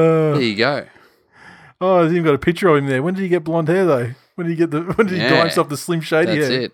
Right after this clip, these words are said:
Speaker 1: Oh, I, th-, I think we've actually found that exact. Yeah, there you go.
Speaker 2: I have to have a look, but, um, that looks very much like it.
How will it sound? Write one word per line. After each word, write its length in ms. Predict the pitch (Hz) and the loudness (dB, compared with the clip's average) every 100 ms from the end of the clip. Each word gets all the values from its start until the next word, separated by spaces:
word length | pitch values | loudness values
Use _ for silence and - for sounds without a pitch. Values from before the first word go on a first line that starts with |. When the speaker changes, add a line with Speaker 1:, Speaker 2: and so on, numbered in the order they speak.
| - | 0
Speaker 1:
Oh, 220 | 135 131 _ _ _ _ _ _ _ _ _ _ _ _ _ _ _ _ _ _ _ - | 0 0 _ _ _ _ _ _ _ _ _ _ _ _ _ _ _ _ _ _ _ -8
I, 80 | 104 | -8
th-, 100 | - | -2
I 120 | 104 | -4
think 240 | - 127 | -2 -6
we've 100 | 113 | -2
actually 380 | 104 104 - 101 | -2 -2 -4 -6
found 400 | - 107 107 95 | -2 0 0 0
that 120 | 101 | -2
exact. 720 | 98 87 90 104 107 - - - _ _ _ _ _ _ _ _ _ _ _ _ _ _ _ _ _ _ _ _ | -2 -6 -4 -2 -4 -10 -18 -20 _ _ _ _ _ _ _ _ _ _ _ _ _ _ _ _ _ _ _ _
Yeah, 240 | 113 135 107 | -6 -6 -6
there 160 | 104 | -6
you 100 | 104 | -4
go. 220 | 101 120 98 _ _ _ _ _ _ _ _ _ _ _ _ _ _ _ _ | -2 -2 -4 _ _ _ _ _ _ _ _ _ _ _ _ _ _ _ _
Speaker 2:
I 40 | - | -4
have 80 | 151 | 0
to 60 | 147 | 2
have 140 | 127 | 2
a 40 | 113 | 2
look, 260 | 143 147 | -4 -2
but, 180 | 131 127 | -4 -2
um, 200 | 120 117 | -2 0
that 160 | 147 139 | 0 0
looks 200 | 131 - | -4 -4
very 240 | 127 135 | -2 0
much 220 | 127 127 | -2 -4
like 260 | 113 123 135 | -2 -2 0
it. 140 | 110 | -6